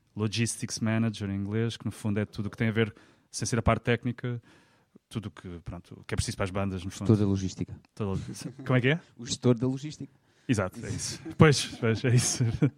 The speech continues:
Speaker 1: <laughs>
Speaker 2: Estás a traduzir já a letra?
Speaker 1: Exato.
Speaker 2: Olha, eu vou pegar aqui na tua cervejinha, que
Speaker 1: Sim.
Speaker 2: é do nosso patrocinador, eu vou pôr aqui em cima da mesa, que entretanto a nossa equipa já pôs a mesa no seu devido lugar.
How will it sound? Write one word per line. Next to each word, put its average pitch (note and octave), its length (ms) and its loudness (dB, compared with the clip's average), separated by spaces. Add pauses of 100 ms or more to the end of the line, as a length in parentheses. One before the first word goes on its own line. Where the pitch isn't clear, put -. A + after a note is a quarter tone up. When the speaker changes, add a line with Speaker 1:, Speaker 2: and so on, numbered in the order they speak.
(100)
Speaker 1:
<laughs> - 420 -10
Speaker 2:
Estás - 240 -2
a C3+ 40 4
traduzir C#3 360 0
já A2 100 2
a A#2 40 0
letra? B2+ 300 -2 (120)
Speaker 1:
Exato. G#2 320 -2 (180)
Speaker 2:
Olha, A#2+ 220 6
eu A#2 80 8
vou C3 100 10
pegar C3 260 2
aqui A#2+ 140 2
na B2+ 120 6
tua B2+ 140 6
cervejinha, A#2 560 0
que A#2 80 -10
Speaker 1:
Sim. C3 120 -2
Speaker 2:
é A#2 200 4 (100)
do G#2+ 140 0
nosso A2+ 200 4
patrocinador, A2+ 380 2
eu A#2 60 -6
vou A#2 120 -8
pôr A#2+ 160 -2
aqui A#2 160 -6
em A2+ 40 0
cima A2+ 220 6
da A2 120 8
mesa, A2+ 260 8
que - 120 2
entretanto C3 420 6
a - 20 6
nossa B2 240 6
equipa B2 320 6
já A#2+ 160 6
pôs B2 220 8
a A#2+ 40 6
mesa A#2+ 240 4
no A#2 100 2
seu A#2+ 160 4
devido G#2+ 260 0
lugar. A#2+ 300 2